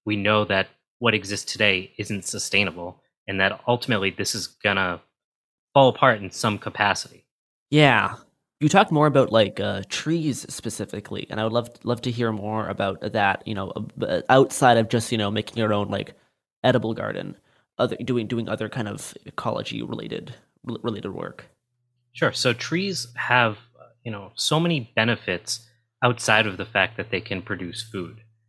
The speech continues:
Speaker 1: Um, we could look at things like how they can manage a landscape and reduce temperature extremes, the way they can, uh, maintain soil quality because of, um, reducing things like runoff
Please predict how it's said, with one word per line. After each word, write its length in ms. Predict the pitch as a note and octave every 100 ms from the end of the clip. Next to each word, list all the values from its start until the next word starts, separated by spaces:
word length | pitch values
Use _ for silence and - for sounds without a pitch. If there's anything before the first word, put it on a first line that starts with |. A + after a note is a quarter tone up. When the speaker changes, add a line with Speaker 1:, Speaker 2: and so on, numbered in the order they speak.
| _ _ _
Speaker 1:
Um, 440 | G2+ G2 F#2+ F#2 G#2+
we 140 | A2 A#2+
could 220 | A#2+ G#2+ _ _
look 240 | - A#2 -
at 140 | A2
things 240 | A2 G2+ G#2
like 160 | F#2+
how 180 | - A2+
they 140 | G#2+
can 380 | G2+ G#2+ G2 F#2 - _ _ _
manage 400 | G#2+ A2 A#2 A2
a 60 | A2
landscape 600 | G2 G2+ F#2+ - G2+ G2+
and 220 | G2 F2+
reduce 360 | F#2+ F2+ G2 -
temperature 520 | - A2+ G#2+ - G#2
extremes, 720 | G2 - - G2+ G2 F#2 - - _ _ _
the 40 | G#2
way 160 | G#2+
they 160 | G#2+ G2+
can, 440 | - G2+ F#2+ F#2+
uh, 400 | G2 F2+ F2+ F#2 F#2+ _ _ _
maintain 460 | A2 A2 - G#2+ G2+
soil 460 | - G2+ G2+ G2
quality 640 | F#2+ - F#2+ G2 G#2+ G#2 G#2+
because 300 | F#2+ - F#2
of, 220 | F#2 F2+ - _ _ _ -
um, 380 | F#2 F2 E2+ E2+ _
reducing 460 | A2+ G#2+ A2 - G2
things 240 | G#2+ F#2+
like 120 | F#2+
runoff 480 | G2 F#2+ G2+ G2+ G#2